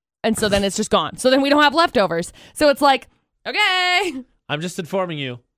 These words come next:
Speaker 2: Not a human if you haven't had cold pizza for breakfast. Now, I don't know if this is worse. You tell me, since you haven't had cold pizza for breakfast, which one appeals to you le-, less? Diana Lee said her favorite breakfast food that's unusual. Ready, ready, ready? Cake.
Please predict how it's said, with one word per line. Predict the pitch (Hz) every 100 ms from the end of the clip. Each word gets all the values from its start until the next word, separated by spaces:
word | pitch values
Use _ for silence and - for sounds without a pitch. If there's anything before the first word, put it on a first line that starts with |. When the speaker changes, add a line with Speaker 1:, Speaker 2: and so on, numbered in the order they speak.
| _ -
Speaker 2:
Not | 143 131
a |
human | 120 127 120
if | 117
you |
haven't | 117 113
had | 107
cold | 117 110
pizza | 113 -
for | 107
breakfast. | 135 127 110 165
Now, | 180
I | 220
don't | 370
know | 320 294
if | 285
this | 240
is | 180 156
worse. | 175 165 -
You | 208
tell | 202 185
me, | 160 139
since | 120 131 -
you | 165 160
haven't | 151
had | 151 131
cold | 143 139
pizza | 143 123 117
for |
breakfast, | 107 135 - 123
which | 139 -
one | 139
appeals | 131 - 139 131 -
to | 131
you | 113
le-, | 101 104 120 120 110
less? | 123 139 107 - - - _ _ _ _ _ _ _
Diana | 156 175 220 196
Lee | 202 202
said | - 185 165 156
her | - 175
favorite | 185 202 196 196
breakfast | 180 190 - 202 -
food | 185 196
that's | 190 -
unusual. | 190 190 196 220 220
Ready, | 170 180 208
ready, | 175 185 208
ready? | 185 190 226 202
Cake. | - 185 226 233 180 -